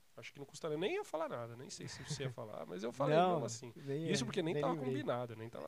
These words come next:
Speaker 2: É,
Speaker 1: nada.
Speaker 2: é, você vai, certeza vai ter gente que vai falar, "Ó, o Ítalo
Speaker 1: É.
Speaker 2: falou pra ele, dá uma cutucada no
Speaker 1: Não,
Speaker 2: final lá."
Speaker 1: não tava combinado não,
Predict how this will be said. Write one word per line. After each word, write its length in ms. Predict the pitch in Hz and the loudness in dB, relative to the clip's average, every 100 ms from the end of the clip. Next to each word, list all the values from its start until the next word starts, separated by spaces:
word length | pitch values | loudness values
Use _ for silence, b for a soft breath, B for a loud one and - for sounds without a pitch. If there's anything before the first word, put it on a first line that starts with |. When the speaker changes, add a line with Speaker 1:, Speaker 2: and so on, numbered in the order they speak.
| 165 | 2
Speaker 2:
É, 20 | |
Speaker 1:
nada. 400 | 156 170 151 139 | 4 6 6 6
Speaker 2:
é, 200 | 175 170 | 8 6
você 180 | 165 151 | 6 2
vai, 280 | 147 151 147 | 6 8 8
certeza 340 | 175 185 202 | 8 8 8
vai 100 | 190 | 6
ter 120 | 185 | 6
gente 80 | 180 | 4
que 60 | 175 | 4
vai 20 | |
falar, 140 | 151 151 | 4 4
"Ó, 60 | 147 | 2
o 40 | |
Ítalo 160 | 135 160 | 0 -2
Speaker 1:
É. 40 | |
Speaker 2:
falou 200 | 117 165 | 0 0
pra 100 | 214 | 0
ele, 80 | 143 | -2
dá 100 | 143 | 0
uma 80 | 170 | 0
cutucada 360 | - - 180 185 | 0 6 8 8
no 60 | |
Speaker 1:
Não, 60 | 196 | 6
Speaker 2:
final 300 | 202 180 185 | 8 10 10
lá." 80 | 180 | 10
Speaker 1:
não 40 | 160 | 8
tava 100 | 170 | 2
combinado 480 | 190 196 196 196 190 | -4 4 6 8 8
não, 280 | 139 131 | 8 6